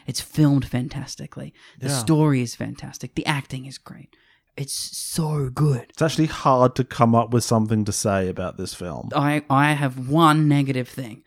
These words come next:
Speaker 1: but it's not even negative. It's just
Speaker 2: But
Speaker 1: like, I
Speaker 2: even
Speaker 1: would have said this line differently.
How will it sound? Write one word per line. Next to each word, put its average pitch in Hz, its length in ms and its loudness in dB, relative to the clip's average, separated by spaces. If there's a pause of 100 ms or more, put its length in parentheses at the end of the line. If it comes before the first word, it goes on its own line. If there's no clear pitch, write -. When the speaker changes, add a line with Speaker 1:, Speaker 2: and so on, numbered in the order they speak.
(160)
Speaker 1:
but 135 120 -2
it's 131 120 -4
not 165 140 2
even 147 220 2
negative. 131 340 2
It's - 80 -6
just 135 120 -2
Speaker 2:
But 160 100 8
Speaker 1:
like, 180 100 4
I 143 60 4
Speaker 2:
even 147 100 4
Speaker 1:
would 143 80 -2
have 139 100 -4
said 160 300 -2
this 156 220 -2
line 143 420 -2 (240)
differently. - 480 -6